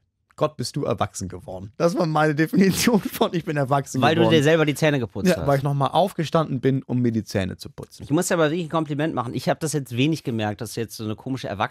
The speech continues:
Speaker 2: Erwachsenenattitüde hast. Also ich find das ja, ich find das
Speaker 1: Ich
Speaker 2: ja
Speaker 1: leg
Speaker 2: eher ein
Speaker 1: die auch ab.
Speaker 2: Schimpfwort.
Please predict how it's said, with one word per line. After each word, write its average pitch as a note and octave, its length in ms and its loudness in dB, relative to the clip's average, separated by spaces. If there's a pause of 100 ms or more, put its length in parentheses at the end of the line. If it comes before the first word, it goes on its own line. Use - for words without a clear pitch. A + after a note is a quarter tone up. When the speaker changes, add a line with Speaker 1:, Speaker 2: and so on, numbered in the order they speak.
(160)
Speaker 2:
Erwachsenenattitüde E2 600 -10
hast. F#2 240 -10 (260)
Also A2 160 -4
ich C3+ 120 -4
find E3+ 120 -2
das E3 100 -2
ja, D3+ 160 0
ich C#3+ 120 -8
find E3+ 120 -2
das D3 80 4
Speaker 1:
Ich - 20 2
Speaker 2:
ja C#3+ 60 4
Speaker 1:
leg F3+ 120 6
Speaker 2:
eher E3 80 8
ein E3 60 0
Speaker 1:
die E3+ 140 2
auch F3 140 2
ab. - 60 -10
Speaker 2:
Schimpfwort. - 460 -4